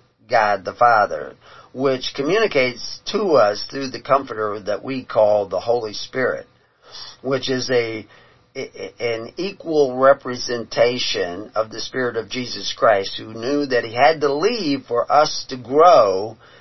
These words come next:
as individuals towards that Holy Spirit. And the principle that is involved in that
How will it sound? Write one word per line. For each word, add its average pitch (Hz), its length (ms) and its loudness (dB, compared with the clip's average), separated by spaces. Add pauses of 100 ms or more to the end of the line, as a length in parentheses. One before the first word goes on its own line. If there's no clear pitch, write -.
(160)
as 120 240 0
individuals 123 760 -2
towards 127 300 0
that 110 180 4
Holy 113 300 2
Spirit. 117 500 0 (440)
And 139 420 0
the 127 140 0
principle 175 800 2
that 135 220 6
is 127 160 -4
involved 151 640 8
in 123 280 0
that 123 500 4